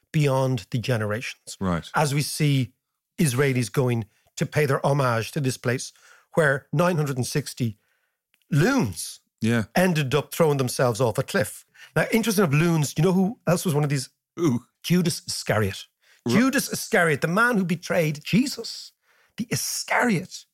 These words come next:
Speaker 1: is thought to come from Sicario.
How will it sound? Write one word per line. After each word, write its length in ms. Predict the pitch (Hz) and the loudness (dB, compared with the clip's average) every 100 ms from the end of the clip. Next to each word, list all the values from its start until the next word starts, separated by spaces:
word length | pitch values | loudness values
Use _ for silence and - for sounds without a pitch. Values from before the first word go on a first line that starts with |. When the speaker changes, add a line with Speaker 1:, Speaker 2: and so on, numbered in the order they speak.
| _ _ - | _ _ -8
Speaker 1:
is 120 | 139 | -8
thought 360 | - 175 170 - | -2 0 0 0
to 100 | - | -6
come 220 | - 135 | -2 -2
from 280 | - 135 113 _ _ _ | 0 0 -2 _ _ _
Sicario. 720 | - - 170 - 147 135 113 | -8 -4 -4 -4 -4 -4 -6